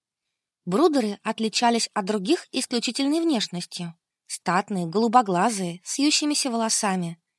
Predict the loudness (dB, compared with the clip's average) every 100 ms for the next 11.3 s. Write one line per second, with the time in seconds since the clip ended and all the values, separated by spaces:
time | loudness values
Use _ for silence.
0 | _ -12 -2 0 2 0 0 0 0 -2
1 | -2 -2 -2 -2 0 0 0 0 -2 -4
2 | -6 -8 -10 -12 -12 _ _ _ _ _
3 | -2 2 4 2 0 0 0 0 -2 -2
4 | -4 -2 -4 -6 -12 -12 _ _ _ -2
5 | 2 6 4 4 0 0 0 0 -2 -8
6 | _ -4 -2 0 0 2 -2 -4 -4 -4
7 | -10 -14 _ _ _ _ _ 2 4 4
8 | 2 0 0 2 2 0 -2 0 0 0
9 | -4 -6 -2 0 0 0 -4 -2 -2 2
10 | 2 2 0 -8 -6 -6 -4 -4 -6 -10
11 | -10 -14